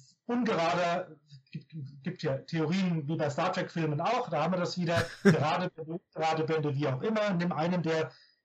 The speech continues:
Speaker 1: was weiß ich, drei oder fünf Bände von Andreas Franz, ja, da ist sie noch viel zickiger, schreibe ich in dem nächsten Roman ein Band, in dem sie viel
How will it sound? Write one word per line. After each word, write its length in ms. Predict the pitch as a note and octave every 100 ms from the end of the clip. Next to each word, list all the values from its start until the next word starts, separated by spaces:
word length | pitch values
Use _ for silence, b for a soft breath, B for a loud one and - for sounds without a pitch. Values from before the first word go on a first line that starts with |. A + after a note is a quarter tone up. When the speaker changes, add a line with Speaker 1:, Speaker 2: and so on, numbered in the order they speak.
| -
Speaker 1:
was 160 | E3
weiß 120 | D#3+
ich, 140 | G3 F#3+
drei 260 | E3 F3+
oder 140 | F3+ E3
fünf 280 | F3+ F#3 -
Bände 420 | E3+ F3 F3 - B B B -
von 140 | E3
Andreas 420 | D#3 C#3+ D3+ C3+
Franz, 460 | E3+ G#3+ B3+ - - _ _ -
ja, 360 | D#3 F#3 F#3+ - _
da 100 | D#3+
ist 160 | F3 -
sie 80 |
noch 140 | D#3+ D#3
viel 160 | D3
zickiger, 600 | C3 A#3+ B3+ G#3+ A3 A3 - _ _ _ _ _ C#3
schreibe 300 | C3+ D#3 E3+
ich 100 | E3+
in 80 | D#3+
dem 100 | D3+
nächsten 500 | F3+ - F#3+ E3+ - - E3+ - _ - - -
Roman 460 | D#3 D#3 D#3 F3
ein 100 | D#3
Band, 260 | D3+ E3 F3
in 120 | D#3
dem 160 | D#3 D#3
sie 240 | D#3 C3+ B B
viel 420 | - F3 F3 E3